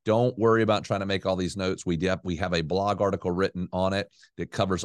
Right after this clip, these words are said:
all of the numbers, 'cause we do th-, go through quite a bit of numbers. Um, so you can go to the website, go to the blog page. You'll find an article written just on this topic. If you decide you have questions, feel free to go to the schedule call. Uh,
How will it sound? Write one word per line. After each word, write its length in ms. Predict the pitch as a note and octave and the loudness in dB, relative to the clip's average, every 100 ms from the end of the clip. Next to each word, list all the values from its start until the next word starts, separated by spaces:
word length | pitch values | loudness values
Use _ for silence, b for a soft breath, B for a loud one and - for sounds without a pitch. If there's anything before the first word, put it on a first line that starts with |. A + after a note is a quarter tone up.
| - | 0
all 200 | F#2 G#2 | 2 2
of 60 | |
the 80 | F#2+ | 2
numbers, 380 | F#2+ F#2+ F2+ F2+ | 0 -2 -4 -6
'cause 160 | F2+ D#2+ | -6 -4
we 80 | |
do 160 | D#2+ F#2+ | 0 0
th-, 260 | G2+ F#2 - | 0 -2 0
go 160 | F#2 | -2
through 220 | F2 F2 | 0 -2
quite 220 | - G2 G2 | 0 0 2
a 20 | |
bit 100 | F#2+ | 0
of 80 | F2+ | 0
numbers. 440 | F2+ F2+ F#2 - B B B _ | -2 -2 -4 -6 B B B _
Um, 300 | F2+ F2 F2 | -4 0 0
so 120 | E2+ G2 | 0 0
you 80 | |
can 100 | F2+ | 2
go 100 | F2+ | 2
to 80 | A#2 | 2
the 80 | G#2+ | 4
website, 420 | A2 G2 A2+ G2+ | 2 2 2 2
go 100 | G2+ | 0
to 60 | G2+ | -2
the 80 | F#2 | 0
blog 320 | G2+ G2+ F#2+ | 0 0 0
page. 280 | G#2 F#2+ F2+ | -2 -2 -4
You'll 100 | E2 | -4
find 260 | G2 G2 | -4 -2
an 80 | F#2+ | -2
article 380 | F#2 F#2 F#2 E2+ | -2 -2 -2 -2
written 320 | F2 F2+ F2 | -2 -4 -2
just 240 | F#2 F2+ | -2 -2
on 100 | F#2+ | -2
this 160 | F#2 E2+ | -2 -4
topic. 460 | G#2+ F#2 F#2+ F2+ - b _ _ | -2 -2 -2 -6 -8 b _ _
If 200 | F#2 F#2+ | -4 0
you 140 | F#2+ | 0
decide 400 | E2+ E2+ G2+ G2+ | 2 2 2 2
you 80 | F#2+ | 0
have 240 | G2+ G2+ | 0 -2
questions, 480 | - G2+ - G2 - | 2 0 0 -4 -4
feel 160 | - G#2 | 0 0
free 160 | - G2 | 0 -2
to 80 | |
go 140 | F2 F#2+ | 2 0
to 80 | E2+ | 2
the 200 | E2 - _ | -2 -4 _
schedule 420 | - - G#2 G2 F#2+ | -12 -2 0 0 -2
call. 480 | - G#2+ G#2 G#2 b b _ | 0 2 2 0 b b _
Uh, 220 | E2+ E2+ | -4 -2